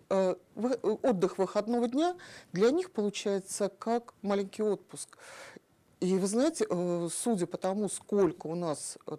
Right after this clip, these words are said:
туристов вот таких индивидуальных, э, наша область нравится,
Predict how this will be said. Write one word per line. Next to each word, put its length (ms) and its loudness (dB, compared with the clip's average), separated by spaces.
туристов 540 -4
вот 160 -6
таких 420 -4
индивидуальных, 960 2
э, 300 -2
наша 840 2
область 540 0
нравится, 680 0